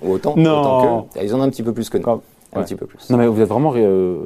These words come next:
Speaker 2: rivaux. Enfin, vous êtes un rival de, d'Amazon là-dessus.
Speaker 1: Alors, on est
Speaker 2: Treize mille consignes dans le monde, hein. Vous êtes
Speaker 1: Tout à
Speaker 2: présent aux
Speaker 1: fait.
Speaker 2: États-Unis, treize mille consignes dans le monde.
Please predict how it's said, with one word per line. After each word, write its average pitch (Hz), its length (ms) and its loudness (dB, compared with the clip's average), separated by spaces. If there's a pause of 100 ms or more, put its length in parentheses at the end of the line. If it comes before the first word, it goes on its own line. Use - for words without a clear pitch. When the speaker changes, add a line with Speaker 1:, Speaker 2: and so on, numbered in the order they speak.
Speaker 2:
rivaux. 104 320 0
Enfin, 92 300 -4
vous 95 80 -6
êtes 95 40 -2
un 101 80 0
rival 110 400 0
de, 95 460 0
d'Amazon 92 320 -4
là-dessus. 180 360 -6
Speaker 1:
Alors, 113 240 -2
on 120 80 0
est 123 140 0
Speaker 2:
Treize 180 300 -2
mille 185 160 0
consignes 160 300 0
dans 143 100 2
le 131 80 2
monde, 120 200 0
hein. 117 120 -6 (160)
Vous 113 80 -2
êtes - 40 0
Speaker 1:
Tout - 40 -8
à 143 40 -4
Speaker 2:
présent 139 140 4
aux 139 40 -2
Speaker 1:
fait. 113 80 -4
Speaker 2:
États-Unis, 139 180 0
treize 139 160 0
mille 139 100 0
consignes 127 240 -4
dans 120 100 0
le 117 60 2
monde. 147 160 2